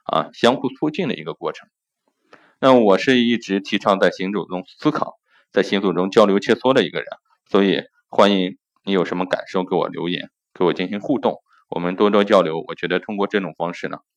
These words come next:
我们可以成长得更多。那如果你看，想看我的文字版的分享，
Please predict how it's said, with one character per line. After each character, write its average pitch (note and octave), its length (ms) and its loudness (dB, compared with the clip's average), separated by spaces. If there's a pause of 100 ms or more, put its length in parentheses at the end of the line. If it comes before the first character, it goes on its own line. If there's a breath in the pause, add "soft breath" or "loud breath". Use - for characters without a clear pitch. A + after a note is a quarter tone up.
(140)
我 - 120 -10
们 E2+ 140 -6
可 F2+ 120 -10
以 E2+ 100 -4
成 E2+ 200 -8
长 F#2+ 140 2
得 - 80 -8
更 C3 200 2
多。 - 240 -2 (440 soft breath)
那 A#2 100 6
如 B2+ 160 10
果 B2+ 120 8
你 G2 120 0
看， G#2 320 0 (180)
想 E2 460 0
看 F#2+ 420 4
我 D#2+ 160 0
的 F2 160 2
文 E2+ 240 -4
字 - 120 -6
版 F#2+ 180 6
的 D#2 120 -2
分 F2+ 160 -2
享， - 160 -4